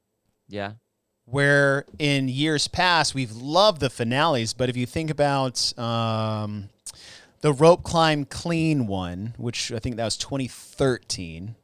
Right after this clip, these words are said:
Speaker 2: where it's four rounds of two rope climbs and four cleans at two twenty-five and one fifty-five.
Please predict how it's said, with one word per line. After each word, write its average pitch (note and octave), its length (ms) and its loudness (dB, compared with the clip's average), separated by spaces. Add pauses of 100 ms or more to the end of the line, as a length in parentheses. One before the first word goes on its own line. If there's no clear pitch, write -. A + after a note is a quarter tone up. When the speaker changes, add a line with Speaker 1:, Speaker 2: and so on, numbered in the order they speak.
(180)
Speaker 2:
where G#2 100 -12
it's G2+ 100 -4
four C#3 300 2
rounds B2+ 400 0
of A2+ 140 -4
two C3 480 -2
rope A#2+ 240 -2
climbs A#2+ 420 -4
and G#2+ 100 -8
four A#2+ 240 -4
cleans A2 540 -6
at G#2 100 -8
two A#2 120 -8
twenty-five G#2+ 500 -6
and G2 100 -8
one G2+ 120 -8
fifty-five. G2+ 540 -6